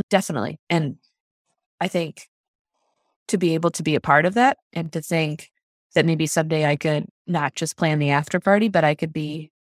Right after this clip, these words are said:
part of the group that helps put together that championship team, I think was really exciting for me too. You know, I've seen the benefits that are accrued when you win a championship. Now, how do I help put a team or a franchise in a position to win?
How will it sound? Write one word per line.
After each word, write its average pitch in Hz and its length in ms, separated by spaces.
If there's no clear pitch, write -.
part 160 200
of 156 120
the 160 80
group 156 260
that 160 140
helps 156 300
put - 220
together 180 340
that 185 180
championship 202 600
team, 240 260
I 165 100
think 151 280
was 170 220
really 147 220
exciting 127 400
for - 120
me - 140
too. - 240
You 175 60
know, 165 80
I've 156 160
seen 175 240
the 165 80
benefits 156 560
that 151 280
are 160 160
accrued 156 300
when 156 120
you 151 100
win 156 140
a 135 60
championship. 147 680
Now, 143 240
how 160 160
do 156 180
I 151 340
help 170 240
put 160 140
a 147 80
team 156 300
or 147 100
a - 60
franchise 160 520
in 156 80
a 147 60
position 139 420
to 143 100
win? - 300